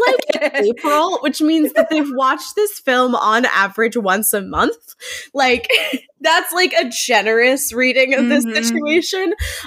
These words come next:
Speaker 1: Uh, but same, Sarah, same. <laughs>
Speaker 2: Great choice. <laughs>
Speaker 1: Sarah goes to get the pizzas, 'cause that's, like, pizza and movie night. Um, and Nellie lets out this really sad whine when Sarah gets
Speaker 2: I
Speaker 1: up.
Speaker 2: know.
Speaker 1: <laughs> And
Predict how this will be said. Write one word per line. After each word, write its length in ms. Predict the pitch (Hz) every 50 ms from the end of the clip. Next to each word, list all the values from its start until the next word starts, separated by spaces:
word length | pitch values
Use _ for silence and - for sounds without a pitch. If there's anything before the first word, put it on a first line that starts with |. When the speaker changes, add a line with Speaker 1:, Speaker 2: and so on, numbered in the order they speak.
| - -
Speaker 1:
Uh, 140 | 302 311 311 320 -
but 220 | 359 392 - -
same, 420 | - - - 220 202 185 180 190
Sarah, 560 | 190 - - 185 175 175 175 175 175 175 175 - _ _ -
same. 800 | - - - - - - - 202 170 156 156 156 - 180 269 285 - - -
<laughs> 160 | - _ -
Speaker 2:
Great 340 | - 226 233 240 285 285 285
choice. 760 | - - 220 208 214 202 185 190 208 208 - - - - - - -
<laughs> 400 | 269 254 254 - _ _ _ -
Speaker 1:
Sarah 460 | - - - - 269 277 277 285 294
goes 240 | 269 294 285 294 294
to 120 | - 285 254
get 200 | 262 247 247 -
the 60 | 247
pizzas, 1160 | - - - 302 294 - - - 285 277 277 277 277 269 269 262 262 262 254 - - - - - -
'cause 220 | - 240 233 233
that's, 360 | 226 226 220 220 220 - -
like, 200 | 214 208 208 -
pizza 320 | - 269 247 240 - 240 -
and 180 | 233 233 214
movie 320 | 202 196 196 196 202 208 202
night. 380 | 196 190 190 185 190 190 - _ _ _ _ _ -
Um, 200 | - 202 202 208 214
and 160 | 277 262 262
Nellie 300 | 269 277 285 320 370 403
lets 320 | 494 554 587 571 571 - 539 539
out 80 | 523 539
this 220 | 508 480 440 349
really 360 | 302 320 311 320 339 349 427 427 - -
sad 420 | - 330 311 339 359 359 302 285 269
whine 560 | 254 220 202 208 214 233 254 359 415 427 370
when 140 | 320 277 277
Sarah 400 | - - 269 254 233 - 349 294
gets 380 | - - 320 294 240 247 247
Speaker 2:
I 40 | 254
Speaker 1:
up. 160 | 233 262 262
Speaker 2:
know. 480 | 269 269 262 262 254 240 226 214
Speaker 1:
<laughs> 0 |
And 0 | -